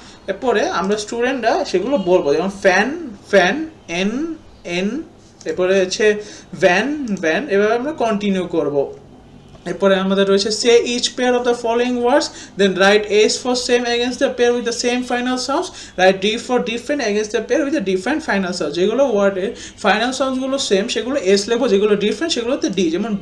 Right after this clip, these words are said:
ব্যাট, ভ্যান, এটি ডিফারেন্ট, ব্যাট, র্যাট, এটি সেম, ফ্যান, ফ্যাট, এটি ডিফারেন্ট, ম্যাট, হ্যাট,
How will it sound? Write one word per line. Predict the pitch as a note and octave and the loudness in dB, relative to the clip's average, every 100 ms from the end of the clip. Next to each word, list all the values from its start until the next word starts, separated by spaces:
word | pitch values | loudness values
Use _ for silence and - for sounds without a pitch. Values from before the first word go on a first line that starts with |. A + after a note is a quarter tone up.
| C4+ | 4
ব্যাট, | D4 - - - - - - - | 4 4 -2 -18 -20 -20 -16 2
ভ্যান, | G3 G3 D3+ C3+ D#3+ - - F#3 | 4 6 2 -4 -14 -20 -4 -2
এটি | G#3 A3+ - G3 F3 | 0 -2 -4 -10 -2
ডিফারেন্ট, | F#3+ F#3 A3 C#4+ A#3+ - | -2 -2 -2 -2 -2 2
ব্যাট, | G#3+ A#3 - - - - E3 | 4 4 2 -10 -18 -10 2
র্যাট, | F#3 D#3 C#3 F#3+ | 4 6 4 0
এটি | F#3+ A#3 - | -2 -2 -2
সেম, | A3+ D4 F4+ - - - - | 0 0 -2 -10 -20 -10 0
ফ্যান, | G#3+ C4 E4+ - - - | 2 2 -2 -8 -18 0
ফ্যাট, | G3+ D3+ - - | 4 4 2 -2
এটি | F#3 F#3 | -4 2
ডিফারেন্ট, | F#3 G3 B3+ D#4 - - - E3 | 4 4 2 -2 -2 -10 -16 -2
ম্যাট, | F3+ A#3 D4 - - - - | 2 2 0 -8 -18 -18 0
হ্যাট, | F#3+ D3+ | 2 2